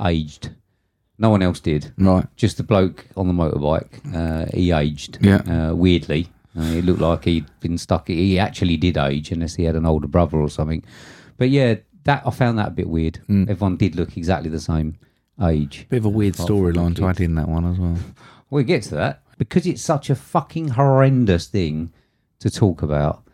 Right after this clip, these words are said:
Speaker 1: and, and actually happened. I think that, for me, a documentary is the only way to go
Speaker 2: Yeah.
Speaker 1: on this.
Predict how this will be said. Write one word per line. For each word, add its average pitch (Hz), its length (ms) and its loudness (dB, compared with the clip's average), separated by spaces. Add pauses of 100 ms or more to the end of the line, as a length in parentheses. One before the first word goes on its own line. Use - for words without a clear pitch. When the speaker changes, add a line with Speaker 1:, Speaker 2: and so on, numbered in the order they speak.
(280)
Speaker 1:
and, 92 180 0
and 92 180 0
actually 87 360 -4
happened. 78 640 -6 (300)
I 98 40 -8
think - 460 -2
that, 98 240 2 (220)
for - 240 -2
me, 110 540 2 (380)
a 113 80 -2
documentary 110 840 0 (360)
is 90 140 -4
the 101 60 0
only 85 160 0
way 82 160 0
to - 120 -12
go 80 320 0 (140)
Speaker 2:
Yeah. 98 280 6
Speaker 1:
on 85 140 -2
this. 82 260 -4